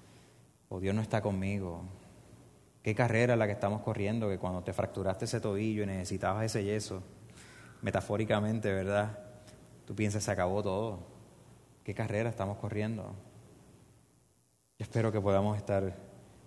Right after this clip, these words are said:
juntos corriendo y diciendo, "Bueno, olvidando lo que queda atrás, nos esforzamos por alcanzar lo que está adelante, hacia la meta, para ganar el premio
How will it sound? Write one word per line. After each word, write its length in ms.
juntos 480
corriendo 420
y 60
diciendo, 580
"Bueno, 280
olvidando 440
lo 60
que 80
queda 180
atrás, 240
nos 140
esforzamos 720
por 140
alcanzar 460
lo 100
que 80
está 160
adelante, 640
hacia 260
la 120
meta, 540
para 180
ganar 360
el 120
premio 540